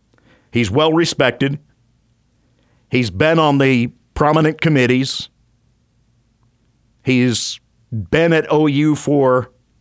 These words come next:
nearly twenty-five years. That, boy, that doesn't seem right, does it? Remember when he was at Mizzou?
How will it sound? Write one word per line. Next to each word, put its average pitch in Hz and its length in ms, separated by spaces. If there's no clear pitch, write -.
nearly 147 500
twenty-five 139 600
years. 110 220
That, 107 160
boy, 95 160
that 101 240
doesn't 87 260
seem - 240
right, 73 240
does 98 200
it? 143 160
Remember 113 360
when 123 140
he 123 60
was 113 140
at 117 120
Mizzou? 95 520